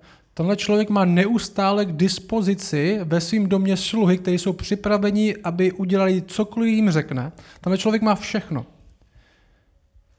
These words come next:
A můžeme se začít ptát trochu, ten text nám to neříká jasně, ale můžeme se začít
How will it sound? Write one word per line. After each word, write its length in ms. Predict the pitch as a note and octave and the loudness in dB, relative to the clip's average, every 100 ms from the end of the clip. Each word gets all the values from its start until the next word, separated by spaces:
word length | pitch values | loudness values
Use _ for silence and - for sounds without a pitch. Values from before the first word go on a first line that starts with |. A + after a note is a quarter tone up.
| - | -2
A 40 | |
můžeme 180 | D#3 B3+ | 2 2
se 100 | A#3+ | 2
začít 240 | B3 - | 2 2
ptát 420 | A3 F#3+ F#3+ G#3+ A3 | 0 2 4 4 4
trochu, 240 | G#3 E3 | 0 2
ten 120 | E3+ | 0
text 180 | F3 F#3+ | 0 0
nám 140 | G#3+ | 0
to 100 | G3+ | 2
neříká 360 | G3+ F#3 A3 G#3 | 4 4 2 2
jasně, 340 | F#3+ G3+ - D3+ | 2 2 0 0
ale 120 | E3 | 2
můžeme 260 | F#3+ A3+ | 4 4
se 80 | A3 | 2
začít 320 | A#3 A#3 - | -2 -2 -4